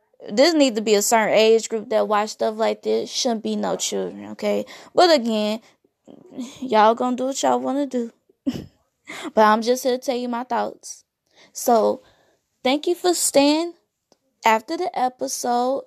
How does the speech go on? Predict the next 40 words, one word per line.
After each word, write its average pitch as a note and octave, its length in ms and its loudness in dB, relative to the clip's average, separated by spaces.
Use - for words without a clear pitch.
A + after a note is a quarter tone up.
and G#3+ 360 -10
hearing B3 340 -6
my C4 160 -4
thoughts A#3+ 380 -2
of A#3+ 100 -2
the C4 60 -6
show A#3 340 2
overall. A#3 1000 2
And C4 540 0
also E4+ 280 4
have D#4+ 200 2
conversations C#4+ 680 2
about B3 360 4
hidden C4+ 340 2
things C4 300 -4
that A#3+ 240 -2
you C4 100 -6
didn't A3 240 -4
see G#3+ 400 -6
in G#3 200 -2
the G3+ 120 -8
show, F#3+ 420 -2
you A3+ 120 -4
know? A3+ 340 0
And A#3 160 -4
please D#4+ 280 -2
share C4 260 2
with B3+ 140 -2
your A3+ 100 -2
family A#3+ 460 -4
and A3+ 80 -10
friends A3 380 -6
this G#3+ 280 -2
episode G#3 680 -4
on C4+ 240 2
my A3 140 2
review G#3 480 -4
of G#3 140 -4
Squid G#3 400 -2
Game G#3 380 -2